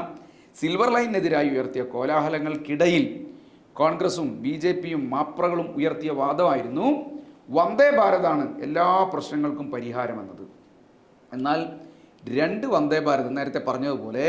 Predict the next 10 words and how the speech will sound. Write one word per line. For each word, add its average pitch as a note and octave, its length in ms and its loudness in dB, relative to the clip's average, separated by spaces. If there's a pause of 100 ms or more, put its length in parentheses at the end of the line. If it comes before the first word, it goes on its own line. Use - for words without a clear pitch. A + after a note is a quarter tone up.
(120)
വന്നതോടെ B2+ 640 0 (800)
ഇനി G#3+ 240 2
ഞങ്ങൾക്ക് G#3+ 460 4 (100)
വേണ്ട G3+ 260 6 (500)
എന്ന് F3+ 220 -4
പറയാ, D3+ 320 2 (180)
മലയാളി E3+ 440 4 (100)
പറയുന്ന D#3 420 0
അവസ്ഥയിലേക്ക് D3 920 -2 (120)
എത്തിയിരിക്കുകയാണ്. G#3+ 580 0